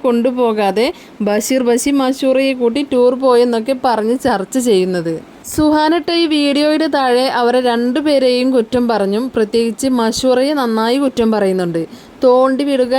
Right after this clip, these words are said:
എന്നൊക്കെ പറയില്ലേ, അതുപോലെ. അതായത് മഷൂറ ബഷീറിനെ തൻ്റെ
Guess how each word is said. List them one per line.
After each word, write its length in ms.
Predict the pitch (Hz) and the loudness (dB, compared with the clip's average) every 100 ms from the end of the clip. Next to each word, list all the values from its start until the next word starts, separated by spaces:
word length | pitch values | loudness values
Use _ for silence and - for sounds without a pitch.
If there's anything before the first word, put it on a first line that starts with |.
| 269 | 0
എന്നൊക്കെ 260 | 254 254 254 | -2 -2 -2
പറയില്ലേ, 420 | 247 226 202 175 165 - 185 | 0 2 2 0 -4 -6 -6
അതുപോലെ. 480 | 175 214 202 165 165 - - - - - | -2 -2 0 -2 -4 -8 -20 -20 -16 -4
അതായത് 320 | 220 247 247 277 262 | 0 2 2 0 0
മഷൂറ 420 | 233 - 269 269 302 294 | -2 0 0 2 0 0
ബഷീറിനെ 600 | 262 247 254 240 240 262 269 | -2 -2 0 0 0 0 -2
തൻ്റെ 200 | 269 214 | -2 -2